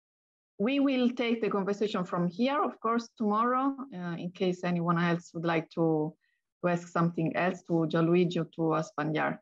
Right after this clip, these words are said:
Uh, let's, uh, if you all agree, let's switch on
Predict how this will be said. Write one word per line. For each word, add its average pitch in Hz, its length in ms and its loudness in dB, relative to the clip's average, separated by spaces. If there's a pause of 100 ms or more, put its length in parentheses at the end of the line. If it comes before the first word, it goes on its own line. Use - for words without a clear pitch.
(640)
Uh, 180 760 2
let's, 208 760 2
uh, 277 400 2
if 226 240 0
you 226 140 4
all 226 160 2
agree, 226 400 2
let's 247 360 -2
switch 240 300 -2
on 208 720 0